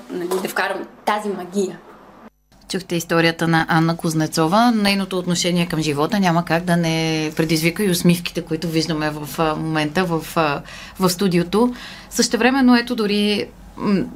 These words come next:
Speaker 2: живеем в трудни времена, с много разделения, с много предразсъдъци, с много омраза, в които дори в една така русофилска, по принцип, България, в войната промени страшно много изобщо начина, по който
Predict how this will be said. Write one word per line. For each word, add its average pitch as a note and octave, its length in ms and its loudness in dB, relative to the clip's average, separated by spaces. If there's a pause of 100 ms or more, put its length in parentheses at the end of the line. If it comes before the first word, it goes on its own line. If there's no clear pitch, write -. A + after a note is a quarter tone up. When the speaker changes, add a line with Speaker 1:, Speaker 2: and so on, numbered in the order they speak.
(100)
Speaker 2:
живеем A3 400 4
в B3 220 -2
трудни B3+ 320 2
времена, F#3 640 2 (180)
с G3+ 240 -6
много G#3+ 540 2
разделения, F#3+ 540 2
с G#3+ 40 -8
много G3+ 180 -2
предразсъдъци, F3+ 760 0
с G3+ 200 -2
много F#3+ 180 2
омраза, E3+ 640 2 (440)
в G#3+ 180 0
които A#3+ 280 2
дори A#3 300 2
в G#3+ 180 -2
една G3+ 300 2 (380)
така F#3+ 220 0 (720)
русофилска, A#3 720 0
по F#3+ 80 -4
принцип, F3+ 500 2 (140)
България, D#3 840 0
в G#3 180 -4 (280)
войната A3 540 2
промени G3+ 440 4
страшно G#3+ 500 0 (480)
много G3 720 2
изобщо F3+ 360 0
начина, F3+ 400 2
по - 60 -14
който F3 440 0